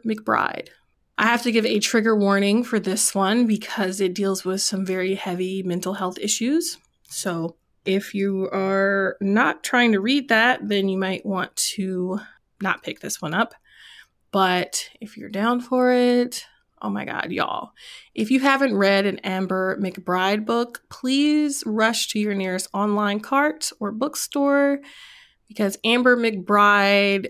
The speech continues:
was a National Book Award finalist for her book, Me Moth. I believe that was just this, um, most recent awards last year. And this one has a few similarities with that one. For one, they are both novels in verse.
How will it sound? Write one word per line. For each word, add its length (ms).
was 540
a 380
National 420
Book 220
Award 240
finalist 440
for 120
her 160
book, 320
Me 180
Moth. 420
I 60
believe 300
that 160
was 180
just 460
this, 420
um, 300
most 280
recent 360
awards 540
last 340
year. 320
And 440
this 340
one 140
has 180
a 100
few 320
similarities 1000
with 140
that 260
one. 260
For 140
one, 260
they 160
are 60
both 240
novels 380
in 140
verse. 540